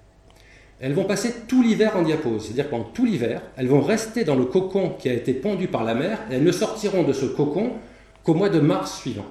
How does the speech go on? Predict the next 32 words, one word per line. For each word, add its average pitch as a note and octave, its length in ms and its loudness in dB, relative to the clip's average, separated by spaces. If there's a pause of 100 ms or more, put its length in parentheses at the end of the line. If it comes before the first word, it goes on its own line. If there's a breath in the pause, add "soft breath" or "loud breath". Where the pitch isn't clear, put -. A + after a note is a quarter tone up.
(180)
C'est-à-dire D#3+ 640 -2
que B2 60 -6
pendant A2 400 -6
six - 400 2
mois, - 500 0 (760)
elles C3+ 120 -2
vont D3 140 2
rester - 540 -2 (260)
dans E3+ 120 0
le G3 80 -4
cocon G3 400 -2 (100)
sans - 260 -4
sortir - 480 -4 (260)
et B2+ 60 -6
sans G#3+ 220 -6
se - 120 -2
nourrir. G2 220 -4 (460 soft breath)
C'est - 220 -4
essentiel F3+ 420 0
pour F3 100 0
la D3+ 80 2
compréhension D3+ 560 -2
de D3 60 -4
ce - 60 -10
que C3 60 -8
je A#2 60 -6
vais B2 60 -2
vous B2 60 -8
présenter C3 340 -2
dans B2 140 -2
un A#2 80 -2
instant. G#2+ 260 -10